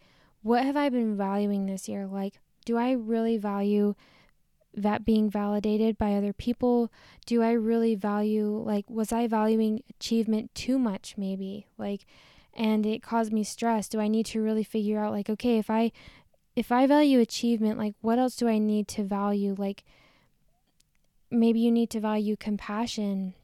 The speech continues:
and having compassion on yourself when you don't achieve your goals. Um, so yeah, just, like, look at what you valued last year and then,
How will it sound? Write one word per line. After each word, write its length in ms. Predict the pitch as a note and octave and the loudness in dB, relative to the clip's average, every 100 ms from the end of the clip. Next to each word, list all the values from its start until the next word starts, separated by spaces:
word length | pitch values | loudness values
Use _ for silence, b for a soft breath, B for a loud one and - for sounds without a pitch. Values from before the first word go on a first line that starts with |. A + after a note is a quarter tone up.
| _ _ _ _ _ _ - | _ _ _ _ _ _ -8
and 160 | A#3+ G#3+ | -2 -2
having 320 | G3+ G#3+ A3+ | 0 0 0
compassion 480 | A3 G#3+ A3 A3 A#3 | 0 -2 -2 -2 -2
on 160 | G#3+ G#3 | -2 -2
yourself 360 | G#3 G#3+ G#3 | -2 -4 -2
when 120 | G#3+ | 0
you 160 | G#3+ G3+ | 0 0
don't 320 | - G#3+ A#3 | -2 -2 0
achieve 340 | A3+ - G#3+ G3+ | -4 -6 -6 -6
your 180 | G#3 G#3 | -6 -6
goals. 500 | G#3 G3+ G3+ G3 - B B B B B | -4 -4 -4 -6 -12 B B B B B
Um, 300 | A3+ A3+ A3 | 0 2 0
so 140 | B3 | 0
yeah, 260 | A#3+ B3 A3 | 2 2 0
just, 240 | G#3+ - | -4 -4
like, 160 | C4 A3+ | -4 -4
look 220 | A#3 A#3 | -4 0
at 180 | C#4+ B3 | 0 0
what 300 | A3+ A3 C4 - | -2 -2 -6 -10
you 200 | G#3+ A3+ | -6 -4
valued 380 | G#3 G#3 A3 G#3 | -2 0 0 -2
last 380 | G#3 G3+ - - | -4 -6 -6 -2
year 220 | B3+ C4 | 0 0
and 260 | - A3+ | -2 -2
then, 280 | A#3 A#3 A#3 | 0 0 -2